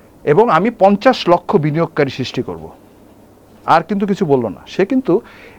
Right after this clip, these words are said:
টোটাল মার্কেটের, ধরেন এই যে আমাদের মার্কেট কি রিটেল ইনভেস্টর ড্রিভেন, এই বারো লক্ষ বিনিয়োগকারীকে বলল না, আমি আপনাদেরকে এজিএম আর ইজিএমটা ওই যে করোনার সময়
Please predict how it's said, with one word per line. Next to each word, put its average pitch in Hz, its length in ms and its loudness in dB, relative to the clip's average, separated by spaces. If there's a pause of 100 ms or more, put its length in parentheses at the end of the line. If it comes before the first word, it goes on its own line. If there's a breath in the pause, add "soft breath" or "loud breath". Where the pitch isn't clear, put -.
(120 loud breath)
টোটাল 247 340 2
মার্কেটের, 202 600 0
ধরেন 175 240 0
এই 151 140 -4
যে 147 220 2
আমাদের 151 340 0
মার্কেট 139 380 -2
কি 131 60 -4
রিটেল 170 340 0
ইনভেস্টর 151 500 -2
ড্রিভেন, 107 320 -8 (280)
এই 147 100 -2
বারো 143 300 2
লক্ষ 175 200 -4
বিনিয়োগকারীকে 160 560 -2
বলল 151 200 -2
না, 139 180 -2 (380 loud breath)
আমি 147 240 -2
আপনাদেরকে 156 840 -4
এজিএম 151 440 0
আর 170 120 0
ইজিএমটা 165 640 0 (120)
ওই 139 80 0
যে 165 80 0
করোনার 151 400 0
সময় 185 320 -4